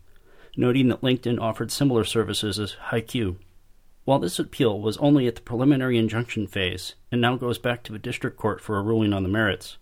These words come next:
I find this opinion a breath of fresh air. Previous rulings, notably by the Seventh Circuit, have transformed the C F A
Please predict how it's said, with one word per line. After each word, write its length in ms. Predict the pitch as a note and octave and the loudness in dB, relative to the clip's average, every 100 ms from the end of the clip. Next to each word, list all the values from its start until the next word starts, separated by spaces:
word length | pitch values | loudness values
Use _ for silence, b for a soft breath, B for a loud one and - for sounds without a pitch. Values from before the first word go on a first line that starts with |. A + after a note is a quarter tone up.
| - b b - | -20 b b -6
I 80 | C3+ | -4
find 240 | - D#3+ | 0 2
this 160 | B2+ - | 2 0
opinion 380 | - A2 G#2 G2+ | -4 -2 -2 -2
a 20 | |
breath 260 | - A2 - | -2 -2 -2
of 80 | |
fresh 280 | - G#2 - | -6 -6 0
air. 260 | A#2+ F#2+ - - - - - - - | 0 0 -4 -16 -20 -20 -20 -20 -16
Previous 400 | - F3+ D#3+ A#2 | -2 2 2 2
rulings, 440 | A#2+ G2+ G#2 G#2 - - | 0 0 0 -2 -6 -6
notably 340 | C3 C3 B2 A#2+ | -2 -2 0 0
by 160 | A2 | 0
the 100 | G#2 | -2
Seventh 300 | G2 C3 A#2+ | -2 0 0
Circuit, 400 | - G#2 - F#2+ - b b b b | -2 -6 -6 -10 -10 b b b b
have 140 | A2+ | -8
transformed 600 | - C#3+ C3+ A#2+ - F3 | -2 0 0 0 2 4
the 80 | C3+ | 4
C 220 | G#2+ - | 2 -2
F 100 | G2 | -2
A 60 | - | -2